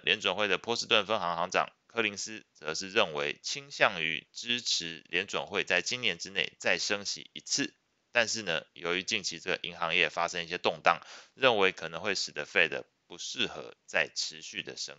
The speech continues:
息，所以大方向来讲，呃，对于下一次进行升息一次的观点，除了官员们大致上都支持，那甚至，呃，还有前一天这个 Fed 的主席鲍威尔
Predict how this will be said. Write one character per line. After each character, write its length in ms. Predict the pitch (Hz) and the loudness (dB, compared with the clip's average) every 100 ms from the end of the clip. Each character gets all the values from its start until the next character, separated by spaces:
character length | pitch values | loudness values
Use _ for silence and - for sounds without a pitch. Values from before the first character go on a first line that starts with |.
| 78 | -16
息， 200 | - - | -18 -16
所 160 | - 92 | 0 4
以 60 | |
大 180 | 90 113 | 8 8
方 160 | 104 101 | 8 0
向 160 | 107 | 0
来 140 | 82 80 | 0 4
讲， 180 | 73 - - - | 2 0 -18 -14
呃， 140 | - 76 | -8 -2
对 240 | - 104 | 6 6
于 40 | 90 | 6
下 300 | - 127 87 | 8 8 8
一 20 | |
次 220 | - 101 | 2 -10
进 220 | - 104 | -12 -16
行 160 | 85 82 | -16 -12
升 240 | - 110 | -6 -4
息 160 | 107 - | -4 -6
一 80 | 69 | -10
次 240 | - - | -16 -8
的 100 | 98 | -6
观 300 | 80 - 95 | -2 2 2
点， 180 | 98 80 - _ _ _ _ _ _ | 6 4 4 _ _ _ _ _ _
除 200 | - 123 | -4 6
了 100 | 127 | 6
官 240 | - 120 127 | 8 6 8
员 180 | 101 | 4
们 140 | 87 82 | 4 2
大 200 | - 92 | 6 6
致 80 | - | 4
上 180 | 98 92 | 0 0
都 120 | 80 | 0
支 240 | 78 90 82 | -8 -12 -12
持， 180 | - 73 | -14 -12
那 120 | 82 | -12
甚 200 | 80 87 | -12 -14
至， 240 | 87 87 - - - - | -14 -14 -14 -20 -20 -18
呃， 140 | 65 | -8
还 140 | 73 | 0
有 120 | 80 73 | 0 0
前 220 | - 95 | 2 2
一 40 | |
天 240 | 95 90 85 | 2 0 -2
这 80 | |
个 120 | 78 71 | -6 -2
Fed 200 | 95 78 | 0 0
的 160 | 73 | -2
主 100 | 76 | -6
席 140 | 76 80 | -10 2
鲍 140 | 95 | 6
威 120 | 92 | 6
尔 100 | 80 | 4